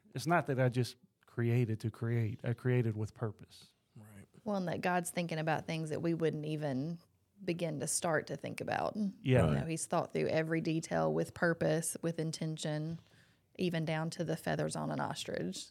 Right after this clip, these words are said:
Speaker 3: and that
Speaker 4: Right.
Speaker 3: they have a purpose and that we would not even start to
Speaker 4: Right.
Speaker 3: think about.
Speaker 4: I mean, when you think animals, probably an ostrich <laughs> is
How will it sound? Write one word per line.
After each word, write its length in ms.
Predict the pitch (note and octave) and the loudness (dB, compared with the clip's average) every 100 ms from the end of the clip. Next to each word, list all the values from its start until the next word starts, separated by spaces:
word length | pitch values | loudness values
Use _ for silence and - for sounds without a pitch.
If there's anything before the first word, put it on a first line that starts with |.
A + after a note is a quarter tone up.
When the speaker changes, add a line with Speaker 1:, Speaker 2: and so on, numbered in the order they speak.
| - | -4
Speaker 3:
and 140 | D#3 | -2
that 80 | D3+ | 2
Speaker 4:
Right. 60 | |
Speaker 3:
they 140 | D3+ - | 2 0
have 320 | D#3+ D3 D#3 | 0 -2 -4
a 80 | - | -6
purpose 540 | - D#3 D3+ C#3+ - | -2 -2 0 -2 -2
and 300 | D3+ C#3+ E3 F3 _ _ _ _ G#3+ | -8 -10 -14 -16 _ _ _ _ -6
that 180 | D#3 - | -6 -2
we 120 | D#3 | -4
would 160 | D#3 D3 | -2 -4
not 200 | B2+ B2+ | -4 -6
even 360 | C#3+ C3+ E3 | -6 -4 -6
start 360 | - - D#3 D3+ | -6 0 2 2
to 60 | D3+ | 0
Speaker 4:
Right. 80 | |
Speaker 3:
think 180 | D#3 D#3 | -4 -6
about. 320 | - D3 E3 A3 G3+ - _ _ _ _ - | -4 -4 -2 -4 -6 -10 _ _ _ _ -6
Speaker 4:
I 40 | |
mean, 160 | D#2+ D2+ | -2 0
when 140 | D#2 | 0
you 100 | E2 | 0
think 280 | D#2+ F2+ D2+ - | 2 2 2 2
animals, 720 | D#2+ D#2 D2+ D2 C#2 - - _ _ _ _ _ _ _ _ _ | 2 2 0 -2 -4 -6 -10 _ _ _ _ _ _ _ _ _
probably 240 | - D2+ D2+ | -2 0 -2
an 100 | D2 | -2
ostrich 720 | - D2+ C#2+ - D2 - - - _ _ | 2 2 2 -2 -4 -2 -8 -10 _ _
<laughs> 220 | _ D#3+ | _ -8
is 680 | B2+ _ _ _ _ - | -8 _ _ _ _ -20